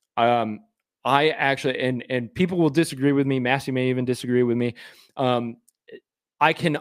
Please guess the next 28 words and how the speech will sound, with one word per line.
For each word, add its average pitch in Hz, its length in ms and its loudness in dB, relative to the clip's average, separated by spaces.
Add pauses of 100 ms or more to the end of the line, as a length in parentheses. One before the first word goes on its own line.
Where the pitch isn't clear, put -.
understand 165 840 0
the 131 80 0
reasoning 135 580 0
if 135 240 -4
you 127 180 -4 (260)
brought 143 360 2
through 151 220 2
the 135 100 0
impeachment 131 540 -4
process 120 600 -4 (380)
during 156 380 4
the 143 60 -2
president's 127 760 -2 (100)
tenure, 104 560 -4 (1200)
and 123 360 2 (880)
there, 131 340 2 (100)
there 135 160 2
could 208 420 0
be 196 160 0
an 180 80 0
argument 156 460 -2
made 135 260 2
to 131 160 -8
finish 135 460 -2
out 120 320 0
the 117 100 -2
whole 113 180 0
thing, 95 280 -10